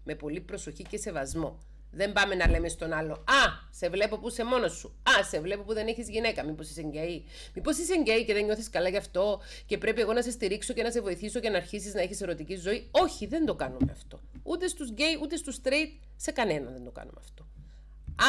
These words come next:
Αν ένας άνθρωπος που αγαπάμε έρχεται να ζητήσει τη γνώμη μας και αν η γνώμη που έχουμε να δώσουμε δεν είναι βλαπτική, τη δίνουμε, διαφορετικά του λέμε, «Γιατί δεν πας να μιλήσεις με ένα ψυχολόγο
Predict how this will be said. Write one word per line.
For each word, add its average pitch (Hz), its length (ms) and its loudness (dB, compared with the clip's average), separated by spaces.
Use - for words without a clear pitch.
Αν - 240 2
ένας 190 460 4
άνθρωπος 196 500 2
που 143 80 -6
αγαπάμε 151 640 2
έρχεται 220 460 2
να 151 100 2
ζητήσει 160 380 0
τη 160 100 -4
γνώμη 165 380 0
μας 277 400 0
και 202 100 0
αν 226 120 4
η 226 40 0
γνώμη 220 300 0
που 180 80 -4
έχουμε 220 240 -4
να 175 140 0
δώσουμε 214 500 2
δεν 247 280 6
είναι 285 200 6
βλαπτική, 202 840 2
τη 170 100 0
δίνουμε, 220 520 0
διαφορετικά 214 640 -2
του 311 100 -10
λέμε, 240 220 -2
«Γιατί 185 180 -4
δεν 190 160 -6
πας 156 160 -2
να 202 80 -4
μιλήσεις 156 320 -4
με 160 100 -6
ένα 165 120 -4
ψυχολόγο 175 600 -2